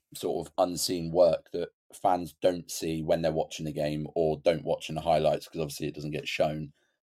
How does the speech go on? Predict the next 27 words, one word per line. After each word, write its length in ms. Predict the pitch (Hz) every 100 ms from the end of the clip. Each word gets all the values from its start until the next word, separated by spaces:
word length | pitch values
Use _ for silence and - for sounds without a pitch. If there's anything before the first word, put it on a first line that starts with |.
| _ 92
Um, 400 | 90 87 80 78 _ _ _ _ _ _
in 120 | - 92
terms 240 | 113 110
of 80 | 101
a 40 |
lot 180 | 101 107
of 100 | 110
the 80 | 98
stuff 280 | - 87 -
that 120 | -
he 180 | 104 98
does, 300 | 92 90 80
which 220 | 87 -
is 120 | 78 71
more 200 | 92 87
appreciated, 480 | 80 98 95 82 76
is 80 | 71
actually 280 | 80 - -
off 200 | - -
the 80 |
ball, 240 | 151 80 82 _ _ _ -
it's 100 | -
positioning, 640 | 85 87 - 85 82 87 _ _ _ _ -
it's 240 | 87 - -
organisation, 840 | 92 85 87 82 82 80 80 87 _ -
it's 260 | 82 - -
calm. 680 | - 101 90 78 78 76